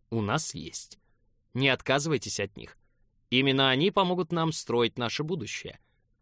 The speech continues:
Это будущее зависит от нашей способности финансировать устойчивое развитие планеты,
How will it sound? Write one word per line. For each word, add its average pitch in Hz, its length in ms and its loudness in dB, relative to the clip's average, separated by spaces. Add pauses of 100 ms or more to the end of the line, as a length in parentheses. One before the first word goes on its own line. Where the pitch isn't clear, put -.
(440)
Это 170 240 4
будущее 202 460 4
зависит 170 460 0
от 143 140 0
нашей 131 280 0
способности 110 680 -2
финансировать 110 720 -2
устойчивое 107 580 -2
развитие 104 440 -4
планеты, 113 580 -2